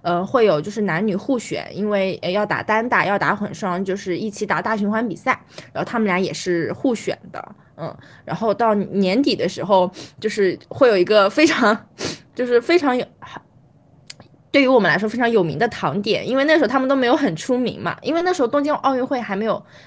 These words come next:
就是还没有嘛，因为东京奥运二一年嘛，那时候二零年，然后在澳门机场呢，因为像马龙啊、许昕其实都非常有名，其实会有很多的那，就那种代拍啊，就或者是粉丝在机场的时候蹲着，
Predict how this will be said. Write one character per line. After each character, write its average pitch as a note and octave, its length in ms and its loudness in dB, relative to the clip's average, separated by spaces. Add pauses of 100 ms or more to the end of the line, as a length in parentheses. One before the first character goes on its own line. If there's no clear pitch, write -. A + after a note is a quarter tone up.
(120)
就 A3+ 120 -10
是 - 160 -8 (240)
还 - 180 -8
没 G#3 120 0
有 A#3 140 -4
嘛， F#2 140 -14 (1000)
因 B3 120 -2
为 B3+ 120 0
东 C4+ 160 -2
京 C4+ 80 0
奥 C4 80 4
运 B3 40 0
二 B3+ 160 2
一 C4+ 160 -4 (280)
年 B3+ 100 -6
嘛， - 140 -14
那 A#3+ 80 -4
时 - 40 0
候 C4+ 60 -2
二 C4+ 80 2
零 E3+ 100 -4
年， G3+ 140 -6 (500)
然 G#3 120 -4
后 C#4 40 6
在 C#4+ 120 4
澳 D4 120 6
门 C4 160 4
机 D#4+ 140 2
场 A3 400 -2
呢， G2 240 -10 (300)
因 - 80 -2
为 B4+ 80 6 (200)
像 E4+ 220 2
马 A#3 260 2
龙 E3+ 220 -2
啊、 E4 140 2
许 - 260 -8
昕 A#3+ 320 -2
其 A3+ 140 -4
实 G#3+ 100 -6
都 B3 140 4
非 C#4+ 120 0
常 C4+ 140 0
有 A#3 160 0
名， G#2+ 340 -12 (200)
其 - 120 -6
实 C4+ 120 2
会 C#4+ 160 6
有 B3 120 6
很 A3+ 200 -2
多 F#3+ 160 0
的 G#3+ 160 0
那， A#3+ 200 -4 (120)
就 B3 100 2
那 A3+ 100 0
种 G3+ 160 -4
代 B3 200 2
拍 A#3 240 2
啊， A#3 120 4
就 B3+ 140 2
或 B3+ 100 0
者 A3 120 2
是 B3+ 100 -4
粉 - 260 -6
丝 G#3 280 -8
在 A#3 160 0
机 C4+ 200 -6
场 G3 280 -6
的 D3 100 -6
时 - 100 -10
候 F3+ 120 0
蹲 C4+ 280 2
着， - 160 0